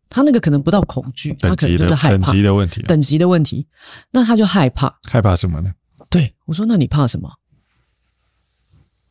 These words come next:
Speaker 2: 我也不知道。
Speaker 1: 对。
Speaker 2: <laughs> 大部分害怕都是我也不知道。
Speaker 1: 对，他不知道他自己，
Speaker 2: 但是就是、就怕。
Speaker 1: 他，他不知道他自己在，在害怕什么。
Speaker 2: 啊。
Speaker 1: 我说，“那你”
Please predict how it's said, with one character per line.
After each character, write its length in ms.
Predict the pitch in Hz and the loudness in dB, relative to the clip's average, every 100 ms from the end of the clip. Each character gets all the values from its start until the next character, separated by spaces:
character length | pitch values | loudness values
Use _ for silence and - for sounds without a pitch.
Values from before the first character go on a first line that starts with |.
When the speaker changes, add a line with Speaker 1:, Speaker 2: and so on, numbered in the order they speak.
| _ _ _ _ - - | _ _ _ _ -8 -2
Speaker 2:
我 80 | 98 | 2
也 120 | 92 | 2
不 80 | 80 | 0
知 160 | 87 82 | -4 -4
道。 200 | - - - | -6 -8 -2
Speaker 1:
对。 240 | 330 294 | 2 4
Speaker 2:
<laughs> 60 | 151 - - - _ _ _ - | 2 0 -6 -20 _ _ _ -2
大 120 | 147 | 2
部 60 | |
分 160 | 147 123 | 2 2
害 160 | 135 110 | 2 2
怕 160 | 110 | 2
都 180 | 98 95 | 2 2
是 60 | 95 | 2
我 180 | 87 | 2
也 80 | 85 | 0
不 80 | 95 | -2
知 140 | - | -8
道。 180 | - 80 - | -8 -10 -2
Speaker 1:
对， 340 | 311 240 127 - - | 2 2 0 -6 -6
他 120 | - | -2
不 60 | 139 | 2
知 160 | 147 | 2
道 140 | - 110 | 2 2
他 140 | 104 | 2
自 0 | |
己， 0 | |
Speaker 2:
但 0 | |
是 0 | |
就 100 | 294 | 2
是、 120 | 208 | 2
就 100 | 156 | 2
怕。 280 | 95 120 82 - - | 2 -2 -4 -10 -12
Speaker 1:
他， 140 | - 269 | -6 -4
他 200 | 262 285 | -2 0
不 80 | |
知 20 | 311 | 2
道 100 | 285 | 2
他 120 | 285 | 2
自 140 | 254 | 2
己 160 | 175 143 | 0 2
在， 340 | 202 170 147 - | 2 2 0 -2
在 260 | - 202 165 | 0 2 2
害 160 | 175 | 2
怕 180 | 160 160 | 2 2
什 140 | 135 - | 0 -2
么。 80 | |
Speaker 2:
啊。 40 | 92 | 0
Speaker 1:
我 40 | |
说 180 | 147 277 | 0 2
，“那 120 | 339 | 2
你” 340 | 226 156 131 | 2 2 0